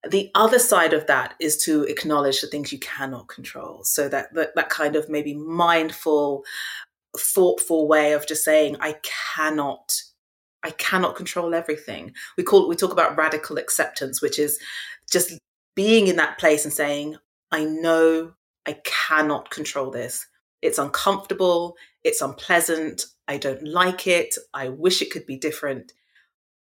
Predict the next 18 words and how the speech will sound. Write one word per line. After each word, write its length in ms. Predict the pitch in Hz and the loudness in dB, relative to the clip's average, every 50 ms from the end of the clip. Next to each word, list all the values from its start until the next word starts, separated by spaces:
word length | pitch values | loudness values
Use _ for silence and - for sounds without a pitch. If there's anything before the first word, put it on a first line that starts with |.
| _ _ _ _ _ _ _ _ | _ _ _ _ _ _ _ _
but 100 | 160 156 | -2 -2
I 120 | 143 135 135 | 0 -2 -2
cannot 500 | - - - 147 139 139 135 - - - | -4 -6 -2 -2 -2 -2 -4 -8 -10 -12
control 460 | - 139 - - - 120 117 113 71 | -14 -12 -10 -8 -6 -6 -6 -6 -8
it." 180 | - - - - - - - - - - - - | -10 -12 -12 -14 -16 -16 -16 -16 -18 -16 -4 0
And 160 | 170 165 - | 0 0 2
just 260 | 170 160 - - - _ _ _ _ - | 0 -2 -4 -6 -14 _ _ _ _ -8
trying 560 | - - - 175 180 180 185 185 185 180 180 | -4 2 4 6 6 6 6 4 4 2 0
to 160 | 180 - 165 | -2 -2 -2
accept 400 | 156 - - - 160 - - - | -2 -2 0 0 -2 -2 -2 -6
it, 80 | - - | -10 -10
because 320 | 156 151 - 151 - - | -8 -6 -6 -6 -6 -8
where 280 | 160 165 180 185 202 208 | -2 2 4 4 4 2
people 260 | 202 214 202 196 185 | 2 -2 -2 -2 -2
get 180 | 185 175 165 | 0 0 0
in, 220 | 160 156 156 151 147 _ | 0 -2 -2 -6 -8 _
into 260 | - 160 156 151 - 156 | -8 -6 -6 -6 -6 -6
trouble 720 | - - - - 240 214 - 156 135 110 - - 131 - | -4 -4 2 4 4 4 4 2 0 -2 -2 -4 -6 -10